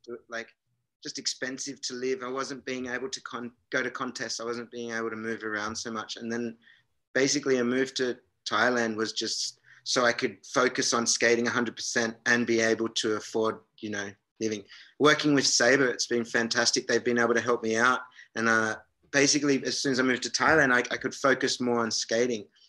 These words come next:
and, like, creating content, learning new tricks and stuff like that, training for competitions. But also, I just got hooked up with a, with a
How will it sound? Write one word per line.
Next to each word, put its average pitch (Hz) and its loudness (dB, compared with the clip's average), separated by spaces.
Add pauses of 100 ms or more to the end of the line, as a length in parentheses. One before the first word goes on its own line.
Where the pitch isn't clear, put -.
(340)
and, 113 2
like, 107 0 (840)
creating 131 4
content, 127 0
learning 135 6 (140)
new 131 4
tricks - 0
and 123 -2
stuff - 0
like 117 0
that, 117 0
training 120 0
for 123 -2 (220)
competitions. 113 -4 (440)
But 135 2
also, 147 6
I 131 4
just 123 -2
got - 0
hooked 131 -6
up 127 2
with 123 -2
a, 113 2 (720)
with 120 -4
a 113 2